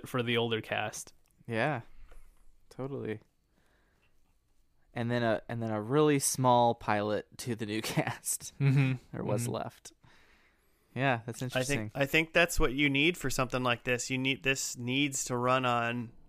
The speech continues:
Speaker 3: nostalgia first to get you into the new stuff.
Speaker 1: Mm-hmm.
Speaker 3: You would have thrown, like,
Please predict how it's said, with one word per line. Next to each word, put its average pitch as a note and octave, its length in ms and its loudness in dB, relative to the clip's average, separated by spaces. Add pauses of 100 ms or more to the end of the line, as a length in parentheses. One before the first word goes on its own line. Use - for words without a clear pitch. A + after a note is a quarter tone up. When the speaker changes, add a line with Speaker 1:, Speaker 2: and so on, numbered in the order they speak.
(100)
Speaker 3:
nostalgia A#2+ 560 0
first C3+ 720 0
to - 100 -8
get B2+ 280 0
you B2+ 180 -2
into B2 420 -6
the A2+ 100 -10
new A#2 180 -6
stuff. - 340 -6 (640)
Speaker 1:
Mm-hmm. A#2 240 -4 (720)
Speaker 3:
You C3+ 120 2
would E3 100 6
have D#3+ 120 4
thrown, D#3 380 6
like, C3 320 4